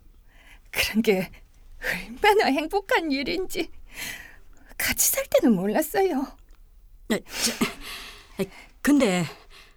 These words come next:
Speaker 2: 혹시 소문 들었어?
Speaker 1: 무슨 소문이요?
Speaker 2: 저 안에 있는 광부들 간첩한테 돈 받고 빨갱이 짓 한다는 소문.
Speaker 1: 아니, 아니, 무슨 말도 안 돼.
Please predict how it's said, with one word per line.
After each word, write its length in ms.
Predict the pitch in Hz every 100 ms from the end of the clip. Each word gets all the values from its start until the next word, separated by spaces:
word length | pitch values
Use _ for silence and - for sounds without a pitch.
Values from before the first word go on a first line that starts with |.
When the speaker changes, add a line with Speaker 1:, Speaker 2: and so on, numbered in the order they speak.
| _ _ _ -
Speaker 2:
혹시 240 | 349 -
소문 320 | - 339 311 175
들었어? 500 | - 151 - 262 320 - _ _ _ - _ _
Speaker 1:
무슨 340 | 190 202 254
소문이요? 640 | 330 403 403 339 220 254 262 - _ _ _ _ -
Speaker 2:
저 140 | 247
안에 260 | 262 320 330
있는 180 | 247
광부들 460 | 165 175 208 233 147 147 127 - _ - - _ _ -
간첩한테 600 | - 139 - 196 254 233
돈 300 | 202 160 170
받고 420 | 185 233 240 196 165 - - _ _
빨갱이 420 | - 415 480 440 339
짓 180 | -
한다는 280 | 247 226 202
소문. 320 | 190 214 196 180
Speaker 1:
아니, 160 | 427 - - _ - -
아니, 220 | - 415
무슨 340 | 247 440 605 262
말도 160 | 320
안 340 | 554 571 698 740
돼. 180 | -